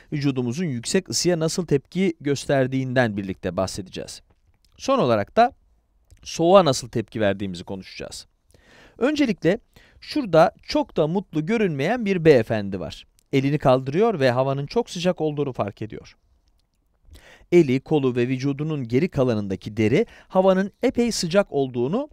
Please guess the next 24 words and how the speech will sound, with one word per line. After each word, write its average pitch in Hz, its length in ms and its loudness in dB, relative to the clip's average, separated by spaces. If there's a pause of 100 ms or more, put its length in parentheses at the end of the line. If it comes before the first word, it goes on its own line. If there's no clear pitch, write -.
(160)
algılayacak. 117 800 -2 (360)
Böyle 143 240 4
yaparak 107 480 -2 (160)
nöronlar 139 440 0
arası 110 380 -2
ve 113 160 0
daha 131 180 2
sonra 139 380 -6
beyne 123 260 -2
gönderilen 113 720 -4
nöronal 123 520 -4
bir 175 160 -4
sinyal 107 540 -4 (120)
oluşacak. 85 580 -12 (880)
Beyinde 240 520 2 (320)
dışarıda 202 500 2
havanın 202 380 0
çok 247 280 -6
sıcak 165 360 -4
olduğunu 156 420 -4
algılayan 151 600 0
bölgenin 170 520 -2
özel 196 360 0
bir 220 120 -2